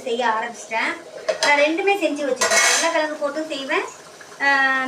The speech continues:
பீக்கங்காய், பீக்கங்காய் கிடைக்காதுல்ல, சில டைம்ல கிடைக்காது. எங்களுக்கு நாட்டு பீக்கங்காய் தான் ரொம்ப பிடிக்கும். பீக்கங்காய் கிடைக்கும் போது செய்வேன், கிடைக்காத போது உருளைக்கிழங்கு போட்டு செய்வேன். ஒரு சைடு உருளைக்கிழங்கும் பீ-, ராட்டும் போட்டது வெந்துக்கிட்டு இருக்கு.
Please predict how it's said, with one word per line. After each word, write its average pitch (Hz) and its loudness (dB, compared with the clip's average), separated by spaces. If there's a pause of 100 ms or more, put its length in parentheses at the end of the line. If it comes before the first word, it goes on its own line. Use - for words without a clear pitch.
பீக்கங்காய், 330 0
பீக்கங்காய் 349 4
கிடைக்காதுல்ல, 294 2 (140)
சில 262 -2
டைம்ல 285 -2
கிடைக்காது. 247 0 (560)
எங்களுக்கு 277 0
நாட்டு 320 2
பீக்கங்காய் 262 -2
தான் 269 6 (100)
ரொம்ப 240 -2
பிடிக்கும். 226 -8 (920)
பீக்கங்காய் 359 2
கிடைக்கும் 302 2
போது 311 2 (120)
செய்வேன், 247 -4 (100)
கிடைக்காத 302 0
போது 277 -4
உருளைக்கிழங்கு 262 -2
போட்டு 254 -8
செய்வேன். 202 -10 (1160)
ஒரு 240 0
சைடு 277 0
உருளைக்கிழங்கும் 277 -2
பீ-, 254 -10 (320)
ராட்டும் 311 2
போட்டது 240 -4
வெந்துக்கிட்டு 226 -8
இருக்கு. 262 -6